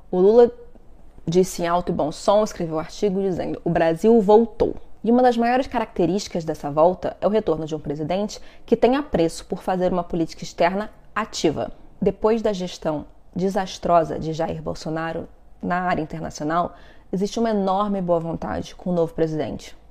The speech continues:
Muita gente pelo mundo respirou aliviada quando ele foi eleito.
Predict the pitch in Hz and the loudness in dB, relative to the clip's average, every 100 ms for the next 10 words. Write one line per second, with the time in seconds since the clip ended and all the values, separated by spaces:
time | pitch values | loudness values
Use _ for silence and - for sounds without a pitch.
0 | - 208 285 392 302 285 - 247 233 208 | -4 -2 0 0 0 0 0 0 0 0
1 | 247 294 285 294 - 302 294 294 294 277 | 0 0 -2 -4 -2 0 2 2 2 0
2 | 185 - 165 151 - - - - - | 0 -4 -6 -6 -6 -4 -4 -6 -10